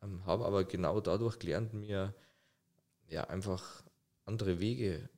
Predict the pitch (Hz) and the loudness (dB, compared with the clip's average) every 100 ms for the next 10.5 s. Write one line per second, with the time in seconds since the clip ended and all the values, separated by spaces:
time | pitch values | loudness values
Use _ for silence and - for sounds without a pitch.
0 | - 92 87 78 - 92 90 98 120 - | -12 -10 -10 -12 -12 -6 -2 0 0 -4
1 | - 85 104 - - 57 53 - - - | -4 -2 -2 -4 -6 -12 -14 -14 -8 -6
2 | 104 110 104 98 98 98 101 98 - 117 | -2 -2 0 -2 -4 -4 -4 -6 -4 -4
3 | 113 90 82 85 76 95 92 - 82 85 | -4 -4 -6 -6 -8 -14 -18 -10 -8 -6
4 | 90 92 123 95 104 120 - 95 95 - | -2 -2 0 -2 0 -2 -2 -4 -6 -4
5 | 104 - 98 101 - 92 95 107 98 101 | -4 -4 -6 -4 -4 -2 -2 -2 -4 -8
6 | 90 90 - - - _ _ _ - 95 | -10 -14 -18 -20 -20 _ _ _ -18 -6
7 | 113 117 95 87 113 - - 92 92 110 | -2 0 0 0 0 0 -2 -2 -2 -2
8 | 104 98 95 90 87 117 - 104 104 101 | -2 -2 -4 -2 -2 -4 -6 -6 -6 -4
9 | 98 107 - 101 101 95 - - 95 90 | -6 -2 -2 -2 -2 -2 -4 -6 -6 -4
10 | - - - 90 90 | -4 -4 -8 -10 -12